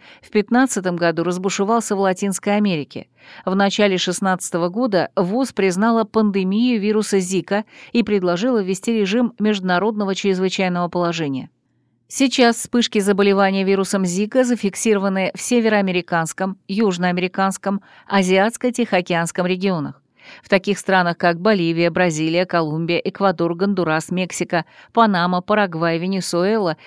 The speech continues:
и, что самое печальное для некоторых россиян, в Таиланде, на Гаити и Мальдивах. Единичные случаи отмечаются в С Ш А, Франции, Швеции, Дании, Германии, Финляндии, Португалии, Италии и Швейцарии. Все заболевшие привезли заболевание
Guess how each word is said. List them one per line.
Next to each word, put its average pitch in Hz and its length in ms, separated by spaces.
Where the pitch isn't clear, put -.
и, 190 80
что 180 220
самое 208 360
печальное 170 540
для 170 140
некоторых 170 440
россиян, 226 460
в - 100
Таиланде, 202 640
на 180 140
Гаити 175 460
и 190 200
Мальдивах. 196 640
Единичные 214 760
случаи 269 380
отмечаются 254 600
в 240 60
С - 120
Ш 208 300
А, 196 60
Франции, 208 560
Швеции, 196 560
Дании, 180 480
Германии, 185 580
Финляндии, 190 600
Португалии, 185 760
Италии 214 440
и 202 120
Швейцарии. 170 680
Все - 260
заболевшие 190 720
привезли 175 460
заболевание 175 760